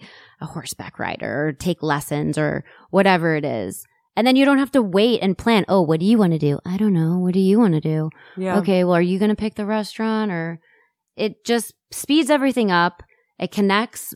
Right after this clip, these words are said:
Speaker 1: more efficiently and it's more fun.
Speaker 2: I love that. I think it's amazing. And one of the things you said to me is that the world has changed and most people just don't wanna approach anyone anymore.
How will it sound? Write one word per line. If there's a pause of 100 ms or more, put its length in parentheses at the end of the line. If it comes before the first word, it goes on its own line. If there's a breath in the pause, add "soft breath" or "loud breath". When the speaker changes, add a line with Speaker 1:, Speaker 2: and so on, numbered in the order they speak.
(120)
Speaker 1:
more
efficiently
and
it's
more (260)
fun.
Speaker 2:
I
love
that. (360 loud breath)
I
think
it's
amazing. (720 loud breath)
And
one
of
the
things
you
said
to
me
is
that
the
world
has
changed
and
most
people
just
don't
wanna
approach
anyone
anymore.